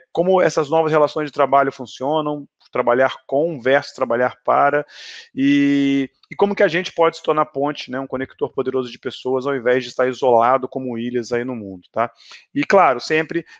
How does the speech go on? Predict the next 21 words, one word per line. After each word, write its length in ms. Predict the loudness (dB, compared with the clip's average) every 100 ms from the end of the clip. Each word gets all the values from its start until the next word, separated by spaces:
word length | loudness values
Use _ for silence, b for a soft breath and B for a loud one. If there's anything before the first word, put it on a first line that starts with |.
| _
pensando 360 | -4 0 0
em 20 | 0
liderança 500 | 2 2 2 -2 -6
também, 480 | -8 -4 -2 -4 -8 b _ 0
é, 560 | 2 4 4 4 2 0
pensando 300 | -4 -2 -2
em 20 |
trabalhar 400 | 0 2 4 4
esse 180 | 2 0
lado 320 | 2 2 0
de 300 | -6 -8 -8 -12
o 100 | -16
que 220 | -4 -4
que 320 | -4 -8 -8 -10
um 420 | -10 -10 -10 -8
bom 220 | -4 -2
líder 460 | -2 -2 -2 -4 -6
precisa 480 | -12 -10 -6 -2 0
fazer, 520 | 2 0 0 -4 -4 b b b
de 80 | -16
fato, 480 | 0 2 2 -2